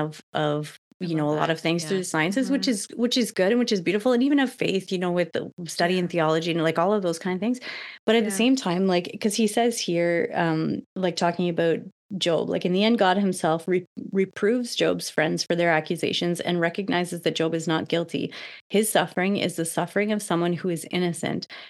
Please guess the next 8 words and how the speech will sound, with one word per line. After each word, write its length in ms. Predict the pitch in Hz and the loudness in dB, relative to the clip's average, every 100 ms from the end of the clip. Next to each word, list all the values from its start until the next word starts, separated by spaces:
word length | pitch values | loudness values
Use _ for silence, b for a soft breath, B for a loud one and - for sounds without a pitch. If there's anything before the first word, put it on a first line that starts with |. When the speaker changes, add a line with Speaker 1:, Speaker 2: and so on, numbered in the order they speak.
| - | -2
Speaker 1:
and 120 | 180 | 0
it 100 | 180 | 2
must 340 | 180 165 - | 2 0 0
be 140 | - 202 | -2 -2
accepted 600 | 170 - 165 - 254 240 | -2 0 0 2 0 0
as 240 | - 196 | 0 0
a 40 | 196 | 2
mystery, 640 | 196 226 - - - 233 | 2 0 -2 -2 -2 -4